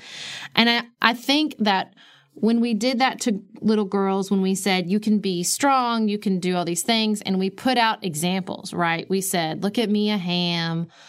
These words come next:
um, look at Oprah, look at Ruth Bader Ginsburg, look at Hillary Clinton." We have not done a wonderful job of giving boys those same examples. That's why I love Stephen Colbert. I love men who will come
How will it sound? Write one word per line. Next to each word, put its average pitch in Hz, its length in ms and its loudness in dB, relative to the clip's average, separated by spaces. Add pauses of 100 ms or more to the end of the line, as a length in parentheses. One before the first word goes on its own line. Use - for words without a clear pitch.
(340)
um, 170 340 0
look 196 260 -2
at 220 160 -2
Oprah, 180 800 0
look 175 160 -2
at - 80 -2
Ruth 196 180 -2
Bader 202 240 0
Ginsburg, 175 640 -2
look 185 160 -2
at 208 260 -2 (520)
Hillary 185 340 0
Clinton." 170 500 -4 (800)
We 247 220 2
have 262 160 2
not 233 460 0
done 208 320 2
a 190 80 0
wonderful 185 500 0
job 160 540 0
of 170 180 -6
giving 185 720 0 (560)
boys 180 640 -2
those 180 240 0
same 170 320 0
examples. 156 560 -4
That's 165 100 -6
why 240 120 2
I 269 40 0
love 262 220 0
Stephen 190 320 0
Colbert. 156 380 -2
I 180 160 0
love 202 260 0
men 196 260 0
who 185 160 0
will 165 100 -4
come 202 580 0